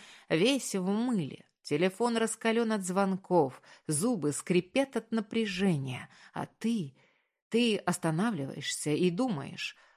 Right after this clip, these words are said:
что все к черту. В выходные майора Никитича не будет. Уеду в деревню. Без связи. И вот я стою с удочкой у самой кромки водной глади.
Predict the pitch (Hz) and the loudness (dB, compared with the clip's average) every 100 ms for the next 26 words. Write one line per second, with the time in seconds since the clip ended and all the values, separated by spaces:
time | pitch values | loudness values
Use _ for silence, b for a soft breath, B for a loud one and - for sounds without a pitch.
0 | b - - 165 156 - - - - 311 | b -14 -4 0 0 -2 -8 -8 -4 -6
1 | - - - - 135 - 151 147 _ _ | -6 -10 -6 -4 -6 -12 -14 -16 _ _
2 | _ _ - 156 165 - 151 139 151 175 | _ _ -2 2 2 2 0 0 0 0
3 | 240 156 127 143 151 147 185 147 143 - | 0 0 -4 -4 -2 2 2 2 -4 -8
4 | - - 262 135 - 143 156 220 277 165 | -8 -8 -8 -8 -6 -4 0 2 2 0
5 | 143 135 139 - - b 170 165 156 247 | -4 -2 -4 -6 -12 b 2 2 2 2
6 | 208 170 135 202 180 151 139 143 - _ | 4 2 2 2 4 2 -6 -12 -16 _
7 | _ - 165 190 233 - 156 147 131 143 | _ -4 4 4 4 -2 0 0 0 -6
8 | - _ _ _ _ - 180 175 208 190 | -12 _ _ _ _ 2 4 4 2 4
9 | 175 160 - 160 151 175 180 - 196 165 | 2 2 -2 0 0 0 -2 -2 -4 -4
10 | 147 - - 151 151 151 - 214 180 151 | -6 -10 -4 0 2 0 0 0 0 -2
11 | - 156 160 185 143 - 151 147 180 151 | -4 -2 0 -2 -4 -6 -2 2 2 0
12 | 147 139 147 147 175 135 - | -4 -2 -2 0 -2 -4 -12